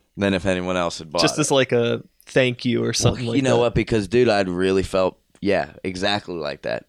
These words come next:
Speaker 1: You know, 'cause I'd really felt, I'd really felt fucked up about it. You know, and it's like, I don't have anything, so any, you know, anything I could do, I did. I f-, and, and we're totally cool, him and I.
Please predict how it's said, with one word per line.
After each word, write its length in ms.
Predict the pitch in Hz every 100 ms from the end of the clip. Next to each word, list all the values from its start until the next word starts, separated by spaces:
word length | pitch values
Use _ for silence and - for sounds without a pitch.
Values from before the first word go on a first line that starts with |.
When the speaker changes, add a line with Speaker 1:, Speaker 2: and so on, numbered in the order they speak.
| -
Speaker 1:
You 100 | 95
know, 100 | 90
'cause 160 | 101
I'd 180 | 101 92
really 260 | 95 98 95
felt, 420 | - 95 87 - _ _ _ _ _ _ _ -
I'd 160 | 113
really 200 | 117 139
felt 240 | 135 139 131
fucked 260 | 135 127
up 180 | 156 151
about 300 | 101 87 71
it. 120 | 50 - _ _ _ _ _
You 80 | 98
know, 140 | 101
and 100 | 101
it's 140 | 98 -
like, 160 | 92 -
I 80 |
don't 200 | 120 120
have 300 | 101 104 120
anything, 640 | 107 95 92 87 90 90 90 -
so 400 | - 98 95 76 -
any, 220 | 113 131 127 -
you 120 | 113
know, 160 | 104
anything 300 | 107 127 127
I 80 | 117
could 340 | - 170 160 117
do, 340 | 117 107 104 - _ _
I 100 | -
did. 260 | 98 - - _ _ -
I 220 | 50 71
f-, 240 | 69 - -
and, 420 | - 95 92 92 _ _ _
and 280 | - 104 104
we're 160 | 113 110
totally 420 | - 110 101 98
cool, 240 | - 85
him 160 | 85 85
and 100 | 64
I. 360 | 52 52 87